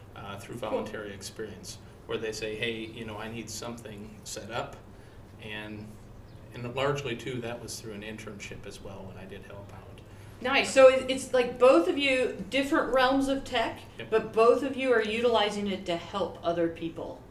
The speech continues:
Speaker 1: Yeah.
Speaker 2: You're, you're, like, bringing together communities or organizations, uh, to kind of help. And so
Speaker 1: Mm-hmm.
Speaker 2: that really leads to my first question about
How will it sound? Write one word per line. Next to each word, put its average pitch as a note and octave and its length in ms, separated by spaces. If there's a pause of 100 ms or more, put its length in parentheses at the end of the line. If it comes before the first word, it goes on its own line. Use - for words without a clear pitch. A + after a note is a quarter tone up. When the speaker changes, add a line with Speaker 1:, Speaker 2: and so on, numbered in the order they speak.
(240)
Speaker 1:
Yeah. - 60 (260)
Speaker 2:
You're, F#3+ 160
you're, G3 280
like, F3+ 240
bringing G3+ 360
together F3+ 340
communities E3+ 840
or D#3 180
organizations, D#3+ 1120 (420)
uh, D#3+ 180
to F#3 140
kind F3+ 240
of E3+ 80
help. - 400
And G#3+ 120
so B3 200
Speaker 1:
Mm-hmm. - 320
Speaker 2:
that D#4+ 260
really D4+ 280
leads B3+ 320
to A#3 100
my G#3 200
first A3 380
question A3+ 380
about G3 380